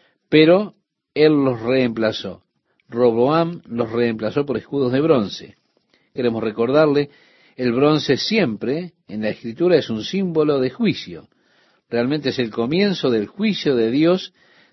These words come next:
debido al alejamiento del pueblo de Dios, el alejamiento de su Señor. En el verso veintiocho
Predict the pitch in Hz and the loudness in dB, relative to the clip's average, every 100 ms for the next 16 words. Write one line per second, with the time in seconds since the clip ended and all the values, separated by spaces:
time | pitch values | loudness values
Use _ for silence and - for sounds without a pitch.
0 | - 120 147 165 220 143 120 117 113 113 | -10 2 4 4 2 4 4 4 0 -2
1 | - 113 160 175 135 110 104 101 101 156 | -4 -4 -2 -4 -4 -4 -4 -6 -4 0
2 | 151 113 104 104 104 139 165 160 - _ | 2 0 -2 -4 -4 -2 -2 -2 -8 _
3 | _ _ - 117 117 110 107 110 123 117 | _ _ -12 -4 -4 -4 -4 -4 -4 -4
4 | 101 101 - 101 95 95 - 101 95 85 | -6 -6 -8 -10 -10 -12 -10 -8 -8 -12
5 | 76 _ _ _ _ _ _ _ _ _ | -16 _ _ _ _ _ _ _ _ _
6 | _ _ - _ 135 131 165 156 160 143 | _ _ -20 _ -2 4 4 6 4 4
7 | 139 123 143 160 151 165 180 | 2 2 2 2 2 -2 -4